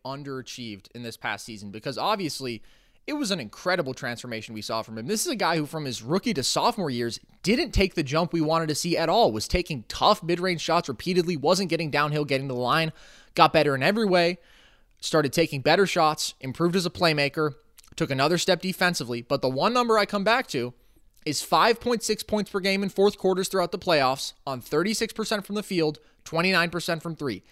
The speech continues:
That's just not good enough. And it's not fair, maybe, to put that entire burden on a twenty-two-year-old who was in his third N B A season. But we're talking about a level of talent here and an organizational infrastructure and a roster that should have been in the N B A Finals.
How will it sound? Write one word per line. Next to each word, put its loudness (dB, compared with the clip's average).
That's 0
just 0
not 0
good 0
enough. -4
And -4
it's -8
not 2
fair, 0
maybe, -2
to -6
put -2
that 4
entire 2
burden 0
on -2
a -2
twenty-two-year-old 0
who -2
was 4
in 0
his -4
third 4
N 4
B 0
A 4
season. -6
But 0
we're -2
talking 0
about 0
a -2
level 0
of -4
talent 0
here -6
and -6
an -4
organizational 0
infrastructure -6
and -4
a 0
roster 0
that 0
should 2
have 0
been 2
in -2
the 0
N 2
B 0
A 2
Finals. -2